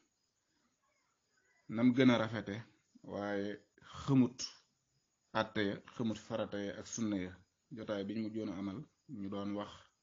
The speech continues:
eh, ki nga xam ne dafa njàpp njàpp mu rafet a rafet, ba noppee xamut àtte ya, xamut farata ya, xamut sunna ya. Kon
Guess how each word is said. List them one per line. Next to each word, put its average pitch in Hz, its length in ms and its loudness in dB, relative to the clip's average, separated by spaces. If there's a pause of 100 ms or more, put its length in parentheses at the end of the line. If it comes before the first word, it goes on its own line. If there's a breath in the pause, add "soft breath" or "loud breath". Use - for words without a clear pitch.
(1040 soft breath)
eh, - 140 -12
ki 98 120 -10
nga 98 100 -2
xam 107 100 -4
ne 104 60 -2
dafa 104 160 -4
njàpp 101 320 -2
njàpp 98 340 -2
mu 98 340 0
rafet 127 340 -2
a 117 80 -2
rafet, 104 320 -8 (800)
ba - 100 -8
noppee 95 500 -4
xamut 101 420 -6
àtte 98 360 -8
ya, 92 80 -8
xamut 104 340 -6
farata 92 360 -10
ya, 92 140 -6
xamut 98 300 -8
sunna 101 320 -4
ya. 90 120 -8 (3000)
Kon 117 180 4